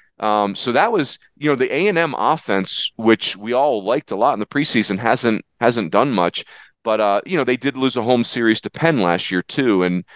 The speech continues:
and that turned out okay. And then Texas Tech, I think, you know, you guys have seen this with Texas Tech. As since Tim Tadlock has been there, you know, count them out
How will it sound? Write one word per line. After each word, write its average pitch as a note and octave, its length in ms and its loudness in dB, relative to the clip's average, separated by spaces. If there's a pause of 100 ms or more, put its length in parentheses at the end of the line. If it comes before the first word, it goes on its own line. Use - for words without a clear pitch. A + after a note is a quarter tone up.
(100)
and F#2 140 0
that A#2+ 160 0
turned G2 240 -2
out F2 140 2
okay. E2+ 440 0 (300)
And F3 120 0
then G3 100 0
Texas - 380 -2
Tech, C#3+ 240 -2
I C#3+ 80 2
think, E3+ 240 -4 (280)
you F#3+ 100 -8
know, D3+ 420 0 (180)
you D#3 160 -10
guys C#3 280 2
have G#2+ 100 -8
seen A2 340 0
this G2+ 240 4
with G#2+ 100 -4
Texas - 300 -2
Tech. G2+ 320 0 (240)
As B2 140 2
since - 360 4
Tim C#3+ 280 -2
Tadlock A2+ 460 2
has G2+ 140 -6
been G2+ 240 0
there, G#2 300 2 (520)
you B2+ 100 -2
know, G#2+ 180 4
count E3 380 -2
them B2+ 260 0
out G2 340 0